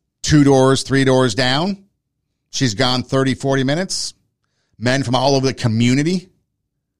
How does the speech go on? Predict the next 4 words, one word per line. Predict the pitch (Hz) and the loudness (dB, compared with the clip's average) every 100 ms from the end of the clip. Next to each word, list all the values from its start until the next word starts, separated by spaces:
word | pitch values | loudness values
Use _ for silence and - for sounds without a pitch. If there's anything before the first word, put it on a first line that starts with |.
| _ _ _ _ _ | _ _ _ _ _
rape | 110 127 - | -2 -2 0
her, | 170 190 _ _ _ _ _ _ _ _ _ _ _ _ _ | -4 -4 _ _ _ _ _ _ _ _ _ _ _ _ _
violate | 87 107 127 143 156 | -8 -2 0 0 -2
her. | 151 | -4